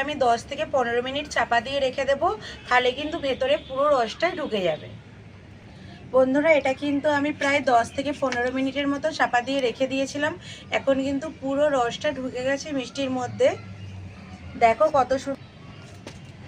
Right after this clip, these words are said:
এই দেখো, টিপলে কিন্তু এইভাবে রস পড়ছে আর ভেতরটা পুরো একদম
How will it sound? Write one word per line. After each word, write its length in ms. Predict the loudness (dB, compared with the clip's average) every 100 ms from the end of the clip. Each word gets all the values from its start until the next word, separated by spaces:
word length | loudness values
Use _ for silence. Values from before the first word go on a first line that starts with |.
| -14 -14 -14 -10 -2 2
এই 80 | 6
দেখো, 180 | 6 4 0
টিপলে 300 | -2 0 -2 0
কিন্তু 180 | 2 2
এইভাবে 260 | 4 4 4
রস 240 | 4 2 -2 -4
পড়ছে 360 | -4 -4 -4 -4 -6 -12 0
আর 60 | 2 2
ভেতরটা 360 | 0 0 2 2 4
পুরো 140 | 4 4
একদম 220 | 4